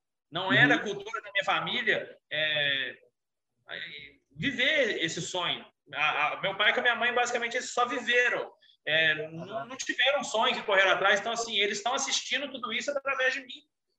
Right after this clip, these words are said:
Speaker 2: Aham.
Speaker 1: é, ve-, vendo eu ganhar o meu sonho, eu fazer o meu sonho crescer. E hoje, assim, eu tenho minha família, minha esposa, as crianças,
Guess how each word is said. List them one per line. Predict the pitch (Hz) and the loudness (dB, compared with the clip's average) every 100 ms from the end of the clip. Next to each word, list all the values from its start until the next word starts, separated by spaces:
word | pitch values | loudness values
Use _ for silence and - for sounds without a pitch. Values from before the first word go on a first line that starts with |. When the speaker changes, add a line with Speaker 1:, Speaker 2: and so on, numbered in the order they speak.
| _ | _
Speaker 2:
Aham. | 127 139 139 | 2 4 4
Speaker 1:
é, | 175 170 | 4 0
ve-, | - - - - 151 | -4 -14 -12 -10 -2
vendo | 170 220 247 | 2 2 6
eu | 247 247 | 6 6
ganhar | 247 214 220 269 | 2 2 2 2
o | |
meu | 247 190 | -2 -4
sonho, | - 208 262 | -4 -4 -2
eu | 233 | 0
fazer | 226 214 202 | 4 4 2
o | 233 | 0
meu | 247 | -2
sonho | - 233 233 | -2 -6 -2
crescer. | 214 - - 202 254 - - _ | -2 -2 -2 -2 -2 -4 -8 _
E | 180 185 | -2 0
hoje, | 208 233 254 | 0 0 -2
assim, | - 240 220 175 | -6 -6 -8 -6
eu | 170 180 | -4 0
tenho | 208 220 | 0 0
minha | 226 | 0
família, | 220 180 226 240 | 0 0 -2 -2
minha | 190 | -2
esposa, | 175 - 202 240 | -2 0 -2 0
as | 185 | -4
crianças, | - 170 196 247 240 | -2 0 2 0 -6